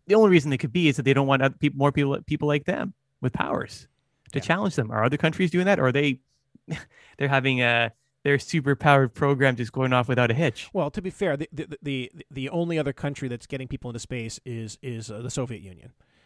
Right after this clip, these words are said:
Speaker 2: Uh, and we don't
Speaker 1: Right,
Speaker 2: know,
Speaker 1: ex-,
Speaker 2: we, we have very
Speaker 1: that's
Speaker 2: little
Speaker 1: exactly
Speaker 2: information.
Speaker 1: my point.
Speaker 2: Yeah, we have very little
Speaker 1: <laughs> Like,
Speaker 2: for
Speaker 1: aren't you a little
Speaker 2: what's going on.
Speaker 1: nervous?
Speaker 2: I, I'm, I'm a little nervous, especially if,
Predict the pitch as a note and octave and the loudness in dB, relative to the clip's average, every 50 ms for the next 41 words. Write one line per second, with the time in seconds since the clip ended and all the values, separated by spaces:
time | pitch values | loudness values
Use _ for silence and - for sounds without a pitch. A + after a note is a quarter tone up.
0 | _ _ _ - A2+ A#2 A2+ G#2+ - - - C#3 C#3+ D3 D3+ D#3+ A#3+ A3 F3 E3+ | _ _ _ -12 -12 -10 -10 -12 -14 -16 -12 -8 -6 0 4 8 8 8 8 6
1 | C3 - D#3 D#3+ D3+ D#3 E3 D3+ A#2+ A#2+ D3+ D#3 D#3+ D3+ D#3+ C#3 C3 F3+ G#3 A#3 | 4 0 -2 -4 -2 0 -2 -2 -2 0 0 2 2 2 2 4 6 8 10 10
2 | C4 - A#3 G3+ F3 D#3 C#3+ - D3 D3+ C3 A#2 A2+ G#2+ - - _ _ _ - | 10 8 6 6 6 6 6 4 2 0 0 0 -2 -6 -12 -18 _ _ _ -20
3 | _ _ - G#2+ G#2+ B2+ D#3 - D#3+ F3+ D#3+ D#3 D#3 - G#3 A3+ A#3 A#3 G#3+ A3 | _ _ -16 -10 -4 -2 -2 0 0 0 0 0 0 0 2 4 6 6 6 8
4 | G#3+ G#3 G#3+ G#3 F#3+ F3 E3 F3+ G3+ G3+ B3+ C#4 - - - - - _ _ - | 8 8 10 8 8 8 8 8 8 8 8 6 4 2 -4 -8 -12 _ _ -4
5 | - - - D#3+ E3+ - D#3+ E3+ D#3+ D#3+ D#3 D3+ C#3 C3+ B2+ A#2 G#2 A2 - C#3+ | -2 -2 -2 0 -2 -2 0 0 0 0 0 -2 -2 -4 -6 -8 -8 -12 -14 -14
6 | - - F#3 F3+ - - E3+ D#3 C#3+ | -10 -6 -6 -6 -4 -4 -4 -4 -6